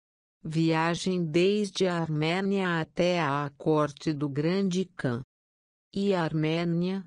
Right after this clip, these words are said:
a Arca de Noé e Geórgia. Ao iniciar a descrição das regiões que Marco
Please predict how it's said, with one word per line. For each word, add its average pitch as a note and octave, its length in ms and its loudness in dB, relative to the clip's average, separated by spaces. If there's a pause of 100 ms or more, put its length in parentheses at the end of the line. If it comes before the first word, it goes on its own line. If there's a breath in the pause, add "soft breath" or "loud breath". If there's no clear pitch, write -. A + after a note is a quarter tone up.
(180)
a E3+ 80 0
Arca D3 400 -2
de D3 200 -2
Noé E3 440 0
e D3 60 -2
Geórgia. D3 1040 -2 (760)
Ao F#3+ 280 0
iniciar D#3 920 0
a D3+ 80 2
descrição E3 1080 -2
das C#3 320 -2
regiões D#3 920 -2
que - 180 -4
Marco C3+ 640 -2